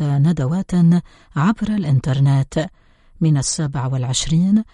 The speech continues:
وحتى التاسع والعشرين من شباط فبراير ألفين وأربعة وعشرين،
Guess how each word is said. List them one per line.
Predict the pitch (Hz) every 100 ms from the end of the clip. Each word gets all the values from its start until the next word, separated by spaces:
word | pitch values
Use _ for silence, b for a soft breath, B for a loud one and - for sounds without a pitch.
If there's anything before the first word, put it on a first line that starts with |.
| b b b
وحتى | 185 - 208 202
التاسع | - 262 269 208 170
والعشرين | 135 160 180 139 - 185 220 139 135 151 - b b -
من | 156 147 -
شباط | - 127 151 156 -
فبراير | 165 139 123 202 220 135 139 139 147 b b b
ألفين | 156 135 160 151 147 139
وأربعة | 143 151 139 135 139 -
وعشرين، | 131 131 - 180 196 131 139 151